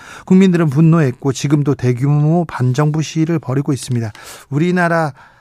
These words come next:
천구백팔십칠 년이 떠오릅니다. 하지만 상황은 좀 더 심각합니다. 정부의 강경 진압으로 어린이 사십칠 명을 포함해서 최소한 삼백칠십팔 명이 숨진 상태입니다. 지금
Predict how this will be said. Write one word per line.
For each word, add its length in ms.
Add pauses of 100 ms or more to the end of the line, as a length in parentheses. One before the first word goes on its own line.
(460)
천구백팔십칠 840
년이 520
떠오릅니다. 540
하지만 320
상황은 400
좀 220
더 80
심각합니다. 760 (240)
정부의 440
강경 500
진압으로 500
어린이 560 (280)
사십칠 640
명을 280
포함해서 580
최소한 440 (240)
삼백칠십팔 920
명이 240
숨진 380
상태입니다. 640
지금 420